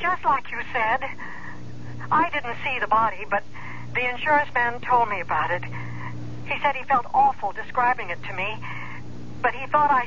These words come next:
should be told. Jerry, there were only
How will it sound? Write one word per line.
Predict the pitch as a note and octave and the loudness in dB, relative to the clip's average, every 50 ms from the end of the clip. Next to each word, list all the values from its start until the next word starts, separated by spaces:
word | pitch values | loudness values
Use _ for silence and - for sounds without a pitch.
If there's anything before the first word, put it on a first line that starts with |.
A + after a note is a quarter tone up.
| - - | -2 -6
should | D#4+ D4+ - | -6 -6 -6
be | - A#3 A#3 | -6 -6 -2
told. | - - C#4 C#4 B3+ G#3+ G3 G3 G#3+ G#3+ - - - - - - - - - - - - - - - - - - - - - - - - - - - | 2 4 6 6 8 6 4 4 2 -2 -4 -4 -6 -8 -8 -8 -6 -6 -6 -4 -4 -4 -6 -6 -8 -8 -8 -8 -8 -8 -8 -8 -8 -8 -8 -8 -6
Jerry, | - - D4+ C#4+ C#4 C#4+ D4 D4 D4+ D#4+ - - - - - - - - - - - - - | -2 0 2 4 4 4 2 0 -2 -4 -6 -8 -8 -8 -8 -8 -8 -8 -8 -8 -8 -4 0
there | - D4+ D4 | 0 2 4
were | C#4+ - - | 4 4 4
only | - D#4 D#4 D#4+ D#4 D#4 D#4 | 6 6 6 6 4 2 0